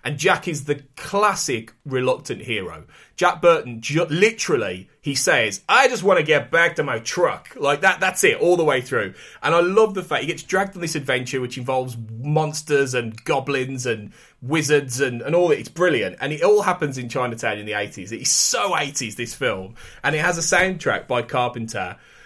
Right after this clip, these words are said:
um, which he, I think he, he put together with Alan Howarth,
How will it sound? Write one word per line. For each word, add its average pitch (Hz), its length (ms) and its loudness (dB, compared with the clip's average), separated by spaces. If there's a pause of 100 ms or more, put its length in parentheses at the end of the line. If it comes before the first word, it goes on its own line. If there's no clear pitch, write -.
(260)
um, 117 280 2
which 131 160 -6
he, 131 240 -2
I 120 80 -2
think 135 200 -4
he, 127 140 -2
he 120 120 -6
put 127 180 -6
together 113 300 -2
with 107 180 -6
Alan 113 220 -2
Howarth, 104 540 -6